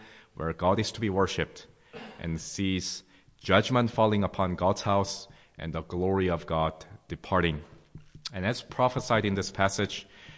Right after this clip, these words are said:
the temple in Jerusalem would be destroyed under judgment in just a matter of few years in five hundred eighty-six B C. And yet, in the midst of that judgment, as we have seen over and over again, there is yet another message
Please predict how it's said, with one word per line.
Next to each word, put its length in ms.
the 80
temple 400
in 160
Jerusalem 640
would 240
be 100
destroyed 480
under 220
judgment 480
in 160
just 200
a 60
matter 220
of 80
few 160
years 420
in 240
five 340
hundred 460
eighty-six 480
B 200
C. 540
And 140
yet, 300
in 100
the 80
midst 280
of 100
that 160
judgment, 880
as 120
we 120
have 100
seen 380
over 240
and 100
over 240
again, 300
there 140
is 140
yet 160
another 640
message 840